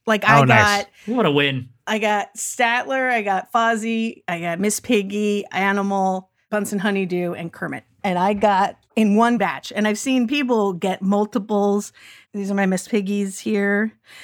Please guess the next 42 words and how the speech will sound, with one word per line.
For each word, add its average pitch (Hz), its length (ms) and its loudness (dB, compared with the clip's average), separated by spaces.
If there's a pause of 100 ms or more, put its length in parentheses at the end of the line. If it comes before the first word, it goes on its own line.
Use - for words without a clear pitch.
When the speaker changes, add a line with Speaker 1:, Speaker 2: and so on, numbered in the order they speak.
(300)
Speaker 1:
And 196 400 0
so 208 400 0 (960)
that 233 180 4
was 214 140 0
very 170 240 -6
exciting 160 560 -10 (400)
<laughs> - 0 - (840)
because 311 260 -4
it's 381 200 -4
the 392 100 -2
small 214 360 2
wins, 151 280 -8
but 190 180 -6
I 190 80 -2
was 175 160 -6
thrilled. 165 440 -8
I 190 40 -6
was 202 100 -6
like, 254 120 -4
"Yay, 381 480 0
Speaker 3:
Great - 160 2
Speaker 1:
this 277 80 -4
Speaker 3:
win. 240 100 -2
Speaker 1:
worked." 302 320 -6 (560)
And 285 180 2
then 294 140 0
my 269 140 0
third 403 440 -2
peach 196 420 -8 (120)
to 240 140 -4
kind 214 220 0
of 175 100 -6
bring 202 200 0
the 180 60 -2
family 190 440 -2
back 147 260 -8
into 143 220 -10
this 147 260 -12 (100)
is 226 440 2 (440)
we 330 220 2
have 403 200 0
found 202 640 0